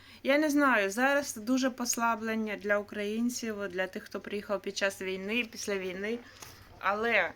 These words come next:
таких, е, українць-, такі українці, які вже давно живуть, у них нема таких послаблень. В цьому є свої плюси і мінуси, але вже як є.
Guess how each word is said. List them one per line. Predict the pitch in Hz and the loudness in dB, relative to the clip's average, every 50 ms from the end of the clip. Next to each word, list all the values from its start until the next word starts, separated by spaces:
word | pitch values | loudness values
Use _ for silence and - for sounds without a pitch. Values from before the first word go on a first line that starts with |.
| - - _ _ - _ | -10 -20 _ _ -20 _
таких, | - 214 214 - - 247 233 - - | -12 -12 -10 -6 -6 -6 -6 -2 0
е, | 220 202 196 190 | 0 0 0 0
українць-, | 175 180 - 233 214 208 214 208 214 208 - - - - | -2 -4 -6 -4 -4 -2 -2 -2 -4 -6 -8 -12 -12 -8
такі | - 226 226 - 262 | -6 -6 -4 -2 -2
українці, | 254 254 247 233 233 240 240 240 240 | -2 0 0 0 2 0 0 0 -2
які | 226 208 196 196 - - 208 202 185 | -4 -4 -4 -6 -8 -8 -6 -6 -6
вже | 185 185 202 | -6 -6 -6
давно | 196 185 190 185 196 196 190 196 | -6 -6 -6 -6 -6 -8 -8 -8
живуть, | 185 202 202 202 233 277 302 - - | -8 -8 -6 -6 -4 -6 -4 -4 -2
у | 220 | -2
них | 208 220 220 - - | -2 -2 -2 -2 -2
нема | 226 226 220 202 180 | -2 0 0 0 -2
таких | - 170 - - 175 - | -4 -6 -10 -12 -16 -16
послаблень. | - - 175 - - 160 147 139 - 143 - - - - - - - - - - - - - - | -14 -12 -10 -8 -6 -6 -6 -6 -8 -10 -12 -12 -12 -14 -18 -20 -20 -20 -20 -20 -20 -20 -16 -12
В | - 208 | -10 -6
цьому | - 254 254 254 262 | -2 0 2 2 2
є | 254 247 240 247 | 2 2 0 -2
свої | 247 - 240 233 240 | -4 -4 -4 -4 -4
плюси | 233 - - 240 247 247 - - 311 294 | -4 -4 -4 -4 -4 -4 -4 -4 -2 0
і | 277 | 0
мінуси, | 233 220 220 220 226 220 214 208 - - - | 2 2 2 2 0 0 -2 -4 -8 -8 -6
але | 190 180 180 180 185 196 202 202 196 175 170 - - - - - _ _ _ _ _ _ _ _ - - - - _ - | -6 -4 -4 -4 -4 -4 -4 -4 -4 -6 -8 -12 -16 -20 -20 -20 _ _ _ _ _ _ _ _ -20 -20 -20 -20 _ -10
вже | 208 202 262 277 | -4 0 0 2
як | 269 262 254 262 - | 2 2 0 -2 -6
є. | 202 180 170 156 151 | -6 -6 -6 -6 -8